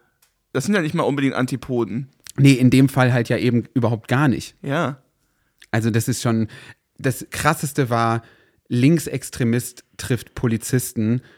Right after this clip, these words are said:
Speaker 2: Und sorry to say, aber sie haben sich halt wirklich da einen Linken eingeladen, der überhaupt nicht repräsentativ ist für irgendwas, weil der war halt so anarchomäßig und war auch dann schon so angezogen, als würde er gleich zum schwarzen Block gehen.
Speaker 1: <laughs>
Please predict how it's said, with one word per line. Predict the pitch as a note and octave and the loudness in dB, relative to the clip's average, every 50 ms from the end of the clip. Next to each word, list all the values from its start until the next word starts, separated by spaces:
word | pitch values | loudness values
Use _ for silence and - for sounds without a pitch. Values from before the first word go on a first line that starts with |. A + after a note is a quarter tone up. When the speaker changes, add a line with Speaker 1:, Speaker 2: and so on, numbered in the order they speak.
| _ _ _ _ _ _ _ _ _ | _ _ _ _ _ _ _ _ _
Speaker 2:
Und | - A#2+ A2 | -2 -2 0
sorry | - - B2+ C3 C3+ | 2 4 6 6 6
to | C3 C3+ | 4 2
say, | - - B2+ B2 B2 A2 | 0 0 2 2 2 2
aber | A#2 A#2+ | 0 -2
sie | A2 B2 A#2 A#2+ | -2 -2 0 2
haben | C3 B2+ | 2 2
sich | A2+ A#2+ A2+ - | 2 0 -2 -4
halt | B2+ G#2+ G#2 | -4 -2 0
wirklich | A#2+ C3 C3 - B2+ A2+ - - _ _ _ _ - | 0 0 0 0 -4 -6 -6 -12 _ _ _ _ -12
da | A#2+ - B2 A#2 A2+ A#2 - - _ _ - A2 - - _ - - _ _ _ _ _ _ - - - _ | -2 0 2 2 2 0 -4 -10 _ _ -20 -20 -20 -18 _ -20 -20 _ _ _ _ _ _ -20 -20 -6 _
einen | - B2 A#2+ | 0 2 4
Linken | A2+ A2 B2+ D#3 E3 D#3 B2+ | 4 4 4 2 2 0 -4
eingeladen, | - G#2+ A#2+ C3 A#2 B2 A2+ G2+ F#2+ G2 G#2+ A2+ A2 G#2+ G#2+ - - - - _ _ _ _ _ _ _ - - | -4 0 2 2 2 2 0 0 -2 -2 0 0 2 0 0 -2 -6 -16 -20 _ _ _ _ _ _ _ -4 -2
der | A#2 A2+ - - | 0 0 0 -2
überhaupt | C3+ G#2+ A2 A2 - - D3 D#3 - - D3 | -2 -2 -2 -2 2 2 2 2 2 2 2
nicht | C3+ C3 C3 - A2 B2 | 2 2 2 0 -2 -2
repräsentativ | B2 - - - A#2+ A2+ A#2+ A#2 B2 B2 A2+ - - C#3+ C3+ - | -2 -2 0 -2 0 0 0 0 0 0 -2 -2 -4 -4 -4 -4
ist | F2+ - - - | -8 -10 -10 0
für | - B2+ - - | 0 0 0 4
irgendwas, | - C#3+ C#3+ E3 E3 C3+ - - G#2 G2 B2+ D#3 - - - - - - - - _ _ _ - | 6 8 8 8 8 6 2 0 -4 -4 -4 -4 -6 -10 -12 -16 -20 -20 -20 -20 _ _ _ -2
weil | A2+ A2+ | 0 2
der | A#2 A#2 A#2 | 2 4 4
war | B2 C3 | 4 4
halt | C3 B2+ A#2 | 4 2 0
so | - B2 A#2+ - | 0 0 0 0
anarchomäßig | - A#2+ A2+ A2+ A2 B2+ D#3+ D#3+ - D#3 C3+ C3 B2 B2 C3 C3+ C3+ C3+ - C#3 C3 B2 - - | 0 2 2 2 2 2 0 2 4 6 6 6 6 4 4 2 0 0 0 0 0 0 -2 0
und | C3 B2 A#2 - - A2 | 0 0 0 0 -4 -10
war | A2 G#2 A#2 B2+ - - | -4 -2 -2 0 0 -2
auch | A2+ - | -4 -2
dann | - A#2+ A#2 | -2 -2 0
schon | - - B2 A#2 A2 | 2 2 0 0 2
so | A#2 A#2 A#2 A2+ A2 - - - - - _ _ _ _ _ _ _ _ - - _ _ _ _ _ _ _ _ | 0 0 2 2 0 -2 -6 -16 -20 -20 _ _ _ _ _ _ _ _ -20 -20 _ _ _ _ _ _ _ _
angezogen, | - C#3 D3+ F3 E3 - - C#3 C#3 C3 C3+ | 0 2 4 4 4 4 4 2 4 4 2
als | A#2 B2 - - B2 | 0 -2 -2 2 4
würde | C3+ C#3 B2+ | 4 6 6
er | A2 B2 | 4 2
gleich | A2+ C3 B2 C3+ - - _ | 2 2 2 0 0 -4 _
zum | - C#3 B2+ | 0 0 0
schwarzen | A2 - C3 B2 C3 C#3 - B2 G#2 | 2 2 0 -2 0 2 0 0 4
Block | A#2 C3+ - C#3+ | 4 2 2 4
gehen. | - C#3 C3 C#3 D3+ E3+ E3 - | 4 6 8 8 8 6 4 0
Speaker 1:
<laughs> | - | -8